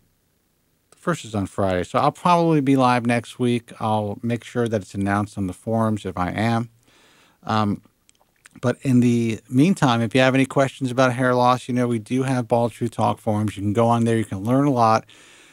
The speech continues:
Just always take what's written on the forums with a grain of salt. Unless you know it's coming from a professional, if it's coming from an anonymous user, you never really know. There's a lot of really good guys, though,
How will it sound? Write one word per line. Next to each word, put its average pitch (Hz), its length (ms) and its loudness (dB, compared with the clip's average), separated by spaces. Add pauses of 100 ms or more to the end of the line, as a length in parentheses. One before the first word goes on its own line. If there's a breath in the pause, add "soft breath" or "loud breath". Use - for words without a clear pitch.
(140)
Just - 280 0
always 226 320 2
take 165 360 0
what's 143 360 0
written 139 360 2
on 127 140 4
the 123 80 2
forums 117 460 0
with 110 100 -6
a 107 60 -6
grain 107 240 -2
of 107 80 -6
salt. 107 360 -2
Unless 117 360 -2
you 147 40 4
know 127 280 4
it's 120 160 -6
coming 123 320 0
from 127 240 0
a 120 40 -4
professional, 123 680 -2
if 101 80 -6
it's - 100 -12
coming 127 280 2
from 127 200 0
an 117 60 0
anonymous 113 500 0
user, 120 400 0 (280 soft breath)
you 120 120 -2
never 120 320 4
really 123 260 2
know. 110 240 2
There's 113 200 -2
a 165 40 2
lot 226 160 2
of 170 140 0
really 156 220 4
good 127 200 -4
guys, 113 360 2
though, 85 260 -2